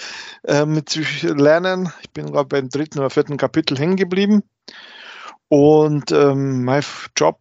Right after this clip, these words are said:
zwei Kinder, ähm, Hausaufgaben rauf und runter und dann so neun, neuneinhalb,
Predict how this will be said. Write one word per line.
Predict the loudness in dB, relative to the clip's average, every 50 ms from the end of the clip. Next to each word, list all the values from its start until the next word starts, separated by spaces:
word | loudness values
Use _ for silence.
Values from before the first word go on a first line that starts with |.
| -8 -10
zwei | -6 0 2 2 2 2
Kinder, | 0 -2 -2 -2 0 2 4 6 6 6 4 4 0 -2 -4 -6
ähm, | -4 -4 -2 -2 -2 -2 -2 -4 -6 -8 -8 -12 -16 -20 _ _ _ -12
Hausaufgaben | -8 -8 -6 -6 -6 -8 -6 -6 -4 -2 0 0 0 0 -2 -4 -6 -4 -2 -2
rauf | 0 -2 -2 -2 -6
und | -8 -6 -4
runter | -2 -2 -2 0 0 0 0 0
und | 0 -2 -4 -2 0
dann | 0 2 0 0 -2
so | -4 -4 -2 -2 -2 -2 -4 -6 _ -20 -20 -20 -20 -20 -20 -20 -20 -20 -20 -20 -20 -20 _ _ _ _
neun, | -6 -2 0 2 4 4 4 4 2 2
neuneinhalb, | 2 2 2 2 2 0 0 0 0 0 2 2 2 0 -2